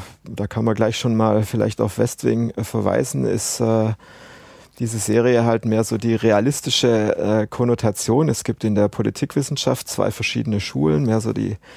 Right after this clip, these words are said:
idealistische und die realistische Schule. West Wing würde man vielleicht eher in die ide-,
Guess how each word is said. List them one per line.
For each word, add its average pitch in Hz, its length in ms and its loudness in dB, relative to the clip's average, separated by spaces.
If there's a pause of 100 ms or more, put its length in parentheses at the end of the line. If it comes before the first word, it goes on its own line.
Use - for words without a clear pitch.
(320)
idealistische 143 800 2
und 110 160 0
die 110 60 2
realistische 151 640 2
Schule. 143 420 2
West - 280 -2
Wing 120 120 0
würde 113 200 2
man 113 80 -2
vielleicht 107 400 -2
eher 107 160 2
in 110 100 0
die 107 140 0
ide-, 107 160 0